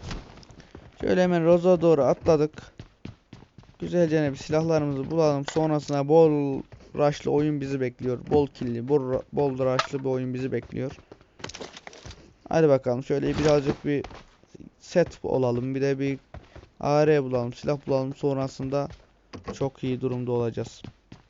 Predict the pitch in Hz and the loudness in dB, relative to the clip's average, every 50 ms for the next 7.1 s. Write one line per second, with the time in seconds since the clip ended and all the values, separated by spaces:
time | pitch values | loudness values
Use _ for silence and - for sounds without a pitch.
0 | - - - _ _ _ - - _ - - - - _ - 143 147 151 151 - | -20 -20 -20 _ _ _ -20 -20 _ -18 -18 -18 -18 _ -2 0 2 2 2 4
1 | 151 139 135 - 151 143 147 143 - 139 131 131 131 135 139 135 131 139 143 139 | 2 0 2 2 0 0 0 0 0 0 2 4 4 4 4 4 2 0 -2 0
2 | 131 143 143 139 135 123 131 - - - 143 143 139 135 131 - 156 160 170 156 | 0 2 2 2 2 0 -4 -6 -2 -2 0 0 0 -2 -2 -2 0 2 2 2
3 | 143 135 139 - - 135 139 139 139 - 131 117 - - 147 131 - - - - | 2 0 -2 -2 -2 0 0 0 0 0 -2 -2 0 -4 -6 -6 -6 -12 -14 -14
4 | - - - - - - - - - - - - - - - - 160 165 170 160 | -12 -10 -10 -8 -8 -8 -8 -10 -10 -10 -12 -12 -12 -10 -6 -6 0 4 4 4
5 | 147 156 147 143 139 - - - 160 156 151 151 151 147 139 143 143 139 135 127 | 6 4 4 2 0 -4 -6 -2 0 2 2 2 0 -2 0 2 2 2 2 0
6 | - - - - - - - - - - - - - - 151 147 135 127 135 131 | -2 -4 -8 -8 -8 -10 -12 -8 -2 -2 -2 0 0 -2 -2 0 0 2 2 2
7 | 123 120 | 2 2